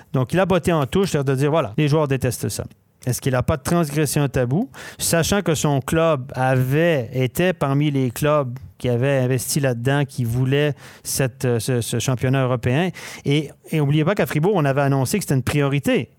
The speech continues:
En début de saison, on a dit, « La Champions League, on en fait une, une priorité, on en fait un truc important. » Et lui nous annonce finalement que les joueurs s'en foutent. Tout le monde s'en, tout le monde s'en fout dans le milieu. Il inclut tout le monde dans le bateau.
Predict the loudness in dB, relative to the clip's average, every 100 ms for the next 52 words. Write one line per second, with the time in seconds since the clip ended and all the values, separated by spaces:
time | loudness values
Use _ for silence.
0 | _ -4 -2 -2 0 0 2 0 0 0
1 | 0 0 0 0 0 0 0 0 0 0
2 | 0 0 -4 -8 -4 -4 -2 -2 0 0
3 | 0 0 0 0 0 0 0 -2 -4 -2
4 | 0 -2 0 0 0 -4 -2 0 2 2
5 | 2 2 0 0 -2 0 0 -2 -4 -6
6 | -6 -4 -2 0 0 -2 -4 -8 -18 -4
7 | 0 0 0 -2 -4 -2 2 2 2 2
8 | 0 0 0 0 2 2 2 2 2 0
9 | -2 0 2 4 2 2 2 0 -2 -6